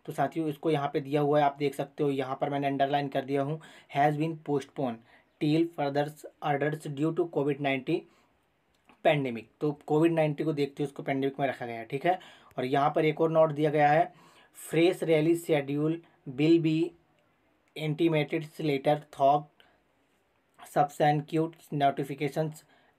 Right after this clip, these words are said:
admit card for the rally will be sent thought registered email accordingly।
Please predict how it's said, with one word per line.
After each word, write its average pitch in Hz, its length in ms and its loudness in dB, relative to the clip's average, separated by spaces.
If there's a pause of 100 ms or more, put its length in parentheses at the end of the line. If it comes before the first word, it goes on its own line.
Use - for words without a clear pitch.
(120)
admit 147 380 0
card 165 260 4 (160)
for 147 260 -4
the 151 160 2
rally 139 300 -2
will 156 180 -2
be 156 120 -2
sent 147 420 -4
thought 151 400 -6 (360)
registered 139 540 -2 (100)
email 147 280 -2 (580)
accordingly। 131 800 -4